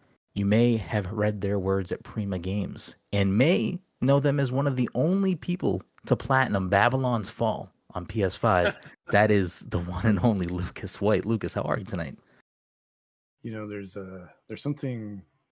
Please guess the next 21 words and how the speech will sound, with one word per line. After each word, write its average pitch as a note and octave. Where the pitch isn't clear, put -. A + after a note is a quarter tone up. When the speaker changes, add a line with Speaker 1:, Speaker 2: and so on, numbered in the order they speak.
Speaker 2:
there's -
something D3+
eerie G#2
about F#2+
the G2
timing F#2
of F#2
recording G#2
a G#2+
podcast F#2+
on A2
Soul G#2
Hackers F2+
two G2
when F#2
a, F2
a C3
true A#2+
seven A2+
point G#2
five F#2